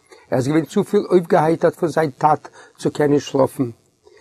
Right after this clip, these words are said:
ער האט באטראכט די עטלעכע פארגעלטע בילדער פון דייטשע קיסארים און שלאכטן,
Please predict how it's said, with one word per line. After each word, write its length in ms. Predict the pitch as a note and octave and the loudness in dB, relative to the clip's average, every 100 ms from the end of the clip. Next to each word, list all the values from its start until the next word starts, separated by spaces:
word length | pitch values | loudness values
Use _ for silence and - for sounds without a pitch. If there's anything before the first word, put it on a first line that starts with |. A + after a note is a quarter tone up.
| - - | -16 -4
ער 60 | |
האט 80 | C3+ | -2
באטראכט 440 | C3+ - - E3+ D#3+ | 0 0 2 2 4
די 140 | E3+ | 4
עטלעכע 340 | E3+ F3 D#3+ | 4 0 -2
פארגעלטע 500 | E3 F3 C#3 E3 D3+ | 0 0 2 0 0
בילדער 400 | D#3 B2+ D#3+ F3 | -2 0 0 0
פון 180 | D#3+ E3 | -2 0
דייטשע 420 | C#3+ D#3 - - | 2 0 -2 -10
קיסארים 560 | D#3 F3+ - D#3+ D3+ D3 | -6 -6 0 2 4 4
און 120 | D3+ | 2
שלאכטן, 640 | D3 - C#3 - - D3+ | -4 -4 -4 -4 -4 -2